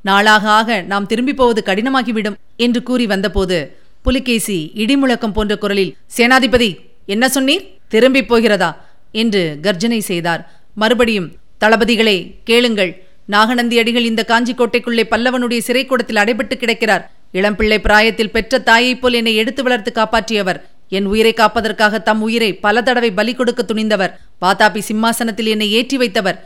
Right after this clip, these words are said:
உத்தராபதத்தின் மகா சக்கரவர்த்தி ஹர்ஷவர்தனரை என்னிடம் சமாதானம் கோரி தூது அனுப்ப செய்தவர். அத்தகைய மகா புத்திமான்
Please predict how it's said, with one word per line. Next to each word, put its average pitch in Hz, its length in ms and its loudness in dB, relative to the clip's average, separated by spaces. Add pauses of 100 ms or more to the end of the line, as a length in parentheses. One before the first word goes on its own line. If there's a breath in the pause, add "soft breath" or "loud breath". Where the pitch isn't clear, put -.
உத்தராபதத்தின் 214 640 2
மகா 208 260 2
சக்கரவர்த்தி 226 480 -4
ஹர்ஷவர்தனரை 220 840 0 (160)
என்னிடம் 202 360 -2
சமாதானம் 247 560 2
கோரி 240 260 0
தூது 262 260 -2
அனுப்ப 247 220 0
செய்தவர். 208 440 -2 (180)
அத்தகைய 208 400 0
மகா 220 340 2
புத்திமான் 208 420 0